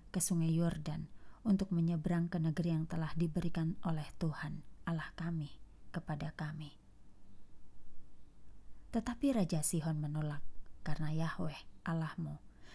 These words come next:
mengeraskan hati raja itu supaya ia dapat membinasakannya dengan tangan umat Israel, seperti yang sudah terjadi.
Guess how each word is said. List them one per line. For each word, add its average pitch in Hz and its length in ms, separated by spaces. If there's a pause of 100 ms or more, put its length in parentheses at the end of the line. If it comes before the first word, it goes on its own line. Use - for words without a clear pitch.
(200)
mengeraskan 165 640
hati 190 320
raja 175 320
itu 151 320 (400)
supaya 170 400
ia 170 240
dapat 165 320
membinasakannya 160 1040 (200)
dengan 170 320
tangan 196 360
umat 156 280
Israel, 156 560 (640)
seperti 233 560
yang 156 160
sudah 160 400
terjadi. 151 560